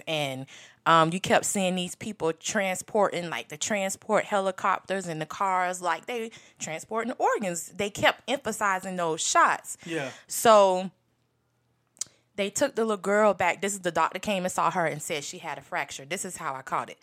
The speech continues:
Speaker 2: I ain't,
Speaker 1: So
Speaker 2: I ain't even think to catch that part.
Speaker 1: So then they took the little girl back for a cat scan to make sure she didn't have any head trauma.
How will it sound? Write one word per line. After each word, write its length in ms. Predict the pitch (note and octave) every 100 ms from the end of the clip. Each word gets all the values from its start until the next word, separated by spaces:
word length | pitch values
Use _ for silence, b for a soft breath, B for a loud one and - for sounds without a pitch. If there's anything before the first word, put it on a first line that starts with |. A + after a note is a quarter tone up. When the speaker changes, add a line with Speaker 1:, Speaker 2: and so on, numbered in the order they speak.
| B B B
Speaker 2:
I 100 | F3
ain't, 80 | G3
Speaker 1:
So 120 | G#3
Speaker 2:
I 100 | F3+ G3
ain't 160 | F3+
even 160 | D#3+ D3
think 260 | - E3 D#3+
to 60 |
catch 320 | - E3+ D3+
that 280 | D3+ C3+ -
part. 200 | D3+ C#3
Speaker 1:
So 260 | - - G3+
then 220 | F#3+ A3+
they 120 | A3+
took 220 | A3+ A3+
the 80 | -
little 160 | F#3 F3
girl 340 | F3 A3 A#3+ A3
back 420 | E3+ D#3+ D#3 - b b b b b
for 240 | - G3+ E3+
a 40 |
cat 320 | - B3+ G#3
scan 280 | - G3+ F3
to 60 | F3
make 220 | F3+ D3+
sure 220 | - F#3
she 180 | - G3
didn't 200 | F3 E3
have 240 | F3+ D3+
any 180 | D#3+ D3+
head 460 | D3+ - C4+ B3+ -
trauma. 540 | - F3 B2+ D2+ C#3